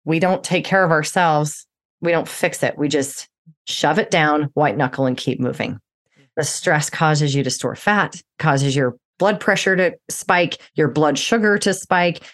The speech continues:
So then your insulin spikes, your cortisol is spiking, and none of those are good. We won't get into the science of it, <laughs> but none of it's good.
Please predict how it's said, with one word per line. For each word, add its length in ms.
So 140
then 200
your 160
insulin 580
spikes, 520
your 140
cortisol 680
is 100
spiking, 480
and 160
none 140
of 60
those 200
are 100
good. 260
We 100
won't 140
get 120
into 100
the 80
science 320
of 100
it, 140
<laughs> 0
but 100
none 340
of 80
it's 180
good. 500